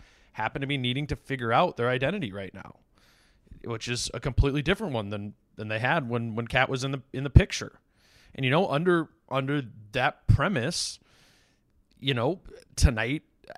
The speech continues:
I, I hate to use this term, but whatever. Like, it was kind of a moral victory that they were able to look like they had a real shot at beating, you know, a Nikola Jokic-led team through three quarters. Like, the Wolves were winning.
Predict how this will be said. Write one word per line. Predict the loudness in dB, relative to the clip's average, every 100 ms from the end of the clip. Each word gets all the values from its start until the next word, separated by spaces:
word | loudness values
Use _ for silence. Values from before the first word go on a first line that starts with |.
| -10
I, | -8 -8
I | -8
hate | -6 -6 -4
to | -2
use | 2 2
this | 2 2
term, | 4 4 4
but | 2 2
whatever. | 0 0 2
Like, | 0
it | 2 0
was | 0
kind | 2 2
of | 2
a |
moral | 4 6 6
victory | 4 2 4 2
that | 2
they | 0
were | 0
able | 0 -2
to | -2
look | 0 0 -2
like | -4
they | -2
had | 0
a | 0
real | 0 -2
shot | -2 0 2
at | 0 -4
beating, | -6 -2 -2 -4 -12 -14
you | -10
know, | -6 -4
a | -4
Nikola | -4 0 0
Jokic-led | 2 2 0 -6 -2 -2 0
team | -2 -2 -2 -6 -10 _ _ _
through | -4 -2
three | -2
quarters. | 0 2 2 0 -2
Like, | -4 -8 -20 _ _ -2
the |
Wolves | 0 0
were | 0
winning. | -2 -2 -4